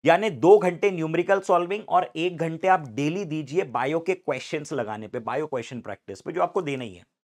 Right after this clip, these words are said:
ठीक है। दो घंटे जब आप न्यूमेरिकल सॉल्विंग कर रहे हैं, तो आप अल्टरनेट रख सकते हैं, फिजिक्स, केमिस्ट्री, फिजिक्स, केमिस्ट्री। और बायो का आपका एक घंटा फिक्स होना चाहिए, क्योंकि we all know कि भैया फिफ्टी परसेंट वेटेज है बायो का,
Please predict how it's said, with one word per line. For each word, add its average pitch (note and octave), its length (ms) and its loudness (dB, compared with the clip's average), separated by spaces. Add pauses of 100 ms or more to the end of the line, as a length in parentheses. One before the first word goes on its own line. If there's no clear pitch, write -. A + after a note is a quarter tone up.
(180)
ठीक D3 120 -6
है। A3 60 -4 (540)
दो F#3+ 120 4
घंटे G3+ 260 -2
जब G3+ 120 0
आप F#3+ 120 -2
न्यूमेरिकल F3+ 400 0
सॉल्विंग F3+ 360 0
कर E3+ 100 -2
रहे D#3 80 -8
हैं, F3+ 100 -10
तो G3 80 -2
आप - 80 -6
अल्टरनेट D3+ 560 -2
रख D#3+ 120 -4
सकते - 300 -8
हैं, F#3+ 100 -10 (560)
फिजिक्स, C3+ 380 -6
केमिस्ट्री, C3+ 420 -8
फिजिक्स, C#3+ 360 -4
केमिस्ट्री। C3 480 -6 (340)
और E3 60 4
बायो B2+ 500 4
का G3+ 160 2
आपका F#3+ 220 0
एक E3 160 -4
घंटा C#3+ 260 -2
फिक्स D3 300 -6
होना C3 180 -4
चाहिए, C3+ 320 -6
क्योंकि D3 340 -4
we D3 80 -4
all D3 220 4
know D3 220 -6 (360)
कि D3 60 -4
भैया C#3+ 200 0
फिफ्टी D#3 280 -4
परसेंट D3 320 -4
वेटेज B2 340 -6
है D3 180 0
बायो A#2+ 280 -2
का, E3+ 180 -6